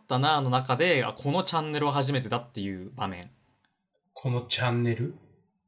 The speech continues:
Speaker 1: このチャンネル <laughs> というか、このスイッチは初めて押されたなっていう。
Speaker 2: へ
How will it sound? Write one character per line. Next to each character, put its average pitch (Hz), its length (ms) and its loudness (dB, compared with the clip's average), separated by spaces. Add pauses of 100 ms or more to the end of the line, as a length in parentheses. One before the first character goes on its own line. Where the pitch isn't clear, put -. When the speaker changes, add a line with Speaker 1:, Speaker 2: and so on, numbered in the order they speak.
(200)
Speaker 1:
こ 117 160 -8
の 117 380 -2 (340)
チ - 120 -8
ャ 113 60 -2
ン 113 160 -4
ネ 113 120 -2
ル 110 60 -4 (260)
<laughs> - 240 -18
と 131 80 -6
い 127 40 -2
う 123 60 -4
か、 - 80 -12 (840)
こ 127 160 -2
の 117 360 -2 (200)
ス - 220 -2
イ 113 40 2
ッ 107 140 -8
チ - 160 -4
は 127 140 8
初 127 240 2
め 107 100 -2
て 110 100 -4
押 95 80 -4
さ 113 140 0
れ 107 60 -2
た 107 100 -4
な 117 100 2
っ 127 100 -4
て 110 80 -6
い 90 140 -8
う。 - 80 -16 (320)
Speaker 2:
へ 90 1200 -8